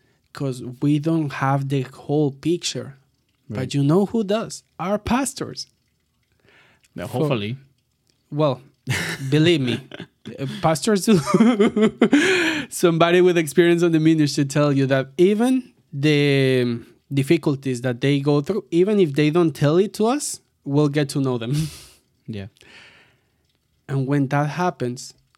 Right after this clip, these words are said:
Speaker 1: we need to go to our pastors. And we also have to ask them, "Pastor, what do you think? Is this a good girl that you think I could start,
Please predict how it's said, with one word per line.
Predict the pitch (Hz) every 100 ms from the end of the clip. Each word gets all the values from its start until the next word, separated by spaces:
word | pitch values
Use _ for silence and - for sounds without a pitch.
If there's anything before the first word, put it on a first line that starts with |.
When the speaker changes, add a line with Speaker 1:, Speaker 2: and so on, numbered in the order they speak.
| _ _ _ _ -
Speaker 1:
we | 135 143
need | 143 151 151
to | 147 127
go | 131
to | 131 127
our | 123 120
pastors. | 147 156 - - - - _ _ _ _ _ _ _ -
And | 127
we | 127
also | 135 135
have | 127 123
to | - 120
ask | 127 220 -
them, | 131 110 120 _ -
"Pastor, | 185 208 - 117
what | 110 131 156
do | 208
you | 196
think? | - 120 107 - _ _ -
Is | 127 123
this | - 131 185
a | 156
good | 139 147 143
girl | 147 151 185 - -
that | 123 120
you | 127
think | 131 131
I | 135
could | 135 135 123
start, | - 127 127